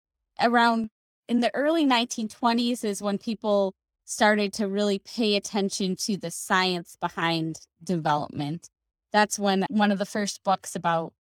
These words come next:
child development was published, and they really looked at babies in nurseries. So they would just watch the babies.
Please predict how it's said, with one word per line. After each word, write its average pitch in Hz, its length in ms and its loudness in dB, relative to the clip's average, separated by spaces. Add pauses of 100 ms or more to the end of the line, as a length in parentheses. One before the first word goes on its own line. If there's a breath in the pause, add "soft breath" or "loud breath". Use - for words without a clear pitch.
child 180 340 2
development 165 500 -2
was 160 260 -10
published, 208 720 0 (340)
and 269 160 4
they 302 160 6
really 330 400 0
looked 247 540 -2
at 196 320 2 (920)
babies 214 520 0
in 185 240 2
nurseries. - 580 -4
So 180 560 -2
they 202 160 2
would 196 160 -4
just 202 220 -2
watch 196 480 0
the 180 80 -10
babies. 196 640 -2